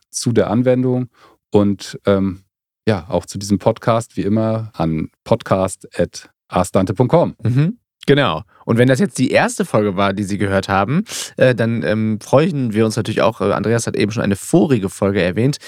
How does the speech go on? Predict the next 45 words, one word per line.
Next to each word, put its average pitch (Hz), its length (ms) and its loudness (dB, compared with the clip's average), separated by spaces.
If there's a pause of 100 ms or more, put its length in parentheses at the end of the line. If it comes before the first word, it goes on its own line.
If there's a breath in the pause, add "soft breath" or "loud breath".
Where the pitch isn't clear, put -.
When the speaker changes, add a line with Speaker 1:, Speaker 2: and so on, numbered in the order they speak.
(260 loud breath)
Speaker 2:
äh, 110 220 2
wenn 113 120 -2
Sie 117 120 0
auch - 260 -2
bei 101 180 0
Ihren 104 240 0
gängigen, 101 580 -2
äh, 95 260 -2
Streaming-Anbietern 101 800 -2
nochmal 92 200 -6
schauen, 101 220 0 (260 loud breath)
was - 240 0
wir 127 80 -2
denn 131 120 4
sonst 190 200 2
schon 165 160 0
für 127 220 2
spannende 107 420 -2
Themen 98 420 -2
irgendwie, 95 520 -2 (480 loud breath)
worüber 123 320 4
wir 131 100 0
schon 120 160 -4
philosophiert 127 680 0
haben 95 240 -2
in 98 120 -2
diesem 95 200 -4
Jahr. 98 240 -2 (320 loud breath)
Ähm, 104 180 2
und 98 140 -2
gerne 107 260 2
auch 104 80 -2
nochmal, 98 220 -2
falls - 160 -6
Sie 90 80 -8
es - 80 -8
noch 85 60 -2
nicht 117 180 -2
gemacht 101 300 -2
haben, 92 240 -4 (340 loud breath)
ähm, 120 220 2
die 160 120 0
ersten 170 240 -2
Folgen - 280 -8
anhören. 82 460 -14